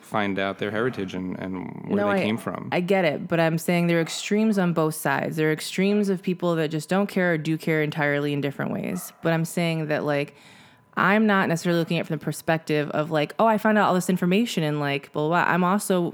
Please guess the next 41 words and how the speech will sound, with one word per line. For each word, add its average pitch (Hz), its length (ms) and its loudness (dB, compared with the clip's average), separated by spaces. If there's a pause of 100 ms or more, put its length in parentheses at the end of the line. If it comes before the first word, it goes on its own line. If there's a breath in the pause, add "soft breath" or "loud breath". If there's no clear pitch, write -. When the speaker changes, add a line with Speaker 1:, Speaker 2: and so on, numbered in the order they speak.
(120)
Speaker 2:
considering 180 380 0
the 170 80 0
perspective 165 580 -2
of 156 160 -4
people 156 540 -2 (340 loud breath)
who - 140 -6
live 190 200 2
in 208 60 4
these 190 180 4
countries 156 480 -2
and 156 160 -2
these 156 140 -2
cultures 156 680 -2 (340 loud breath)
who 165 460 0
see 202 120 2
someone 185 240 2
take 170 160 0
a 165 60 0
test 202 480 -2
and 156 100 0
are 156 140 2
like, 151 400 0 (500 soft breath)
"Okay, 196 240 2
but 170 160 0
there's 170 160 4
a 165 60 4
lot 175 300 4
more 175 300 2
to 170 120 -6
than 160 180 2
just 160 300 -4
what 160 140 0
your 156 200 2
American 151 440 0
version 156 400 2
or 151 160 2
idea 147 480 0
is 143 340 -2
of 151 320 -2
this 139 260 -4
thing." 165 400 -2